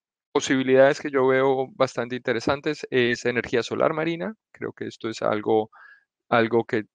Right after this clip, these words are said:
que, que está surgiendo. Hay posibilidades muy interesantes porque se pueden hacer, mm, granjas solares en el mar bastante grandes, eh, y en tierra es un poco más difícil, ¿no? La mayoría de la tierra ya tiene,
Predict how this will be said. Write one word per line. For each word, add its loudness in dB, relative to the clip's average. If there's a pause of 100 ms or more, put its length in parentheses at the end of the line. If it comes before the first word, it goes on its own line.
(160)
que, 0
que -6
está 2 (220)
surgiendo. 2 (240)
Hay 2
posibilidades 4
muy -4
interesantes -2
porque -2
se -4
pueden 4
hacer, -2 (460)
mm, -18 (840)
granjas 0
solares 2
en -6
el -2
mar 2
bastante -6
grandes, -2 (360)
eh, -2
y 2
en 0
tierra 2
es -12
un -20
poco -10
más -10
difícil, -14
¿no? -12
La -10
mayoría -8
de -4
la -6
tierra -6
ya -12
tiene, -12